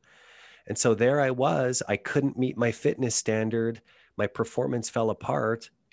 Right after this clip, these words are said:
And come the time of the Olympics, I was watching my teammates go to the Olympics, and I was at home. And incredibly painful, both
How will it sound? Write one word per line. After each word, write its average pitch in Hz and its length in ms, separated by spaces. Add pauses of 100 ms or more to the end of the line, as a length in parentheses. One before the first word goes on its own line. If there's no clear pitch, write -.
(180)
And 107 460
come 120 400
the 110 100
time 117 280
of 107 100
the 104 120
Olympics, 95 600
I 85 120
was 98 140
watching 90 480
my 85 360 (240)
teammates 123 500
go 90 160
to 85 80
the 82 80
Olympics, 92 400
and 110 80
I 107 60
was 113 180
at 110 100
home. - 400 (1300)
And 143 180 (840)
incredibly 139 880
painful, - 720 (340)
both 92 500